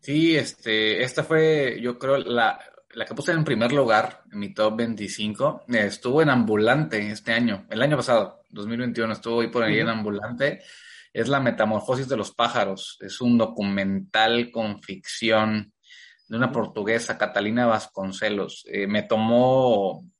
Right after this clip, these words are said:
Speaker 1: por, o sea, me, me, me volteó todo. Me, cuando la vi no estaba, eh, preparado para lo que vi.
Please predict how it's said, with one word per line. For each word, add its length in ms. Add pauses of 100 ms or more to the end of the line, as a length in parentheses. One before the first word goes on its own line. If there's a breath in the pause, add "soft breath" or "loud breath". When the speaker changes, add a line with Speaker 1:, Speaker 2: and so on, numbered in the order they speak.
(680)
Speaker 1:
por, 360
o 80
sea, 160
me, 240
me, 260
me 200
volteó 880
todo. 480
Me, 400
cuando 200
la 120
vi 180
no 120
estaba, 360 (220)
eh, 180
preparado 460
para 160
lo 140
que 180
vi. 360